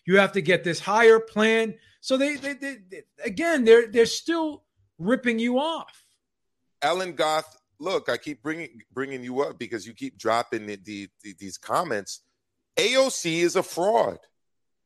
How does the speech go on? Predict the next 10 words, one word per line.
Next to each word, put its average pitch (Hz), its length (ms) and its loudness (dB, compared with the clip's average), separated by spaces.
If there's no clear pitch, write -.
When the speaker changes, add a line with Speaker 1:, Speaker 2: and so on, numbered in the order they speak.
Speaker 2:
A 240 200 0
O 240 120 6
C 214 340 -4
had 180 180 -2
a 165 60 -2
chance 165 440 -4
to 156 80 -2
withhold 165 600 0
her 156 160 -2
vote, 127 380 0